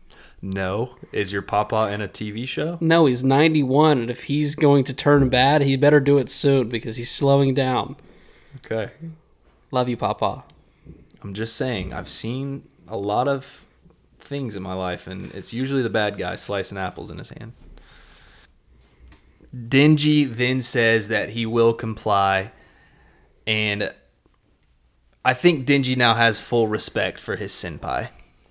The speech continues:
Speaker 1: What you think about his
Speaker 2: No, I
Speaker 1: senpai?
Speaker 2: agree. This is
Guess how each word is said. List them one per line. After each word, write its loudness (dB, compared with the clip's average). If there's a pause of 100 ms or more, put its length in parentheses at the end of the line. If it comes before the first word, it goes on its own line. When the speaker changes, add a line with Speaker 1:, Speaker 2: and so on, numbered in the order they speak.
(1300)
Speaker 1:
What -10
you -6
think -6
about -2
his 6
Speaker 2:
No, 12
I 10
Speaker 1:
senpai? 8
Speaker 2:
agree. 4
This 6
is 0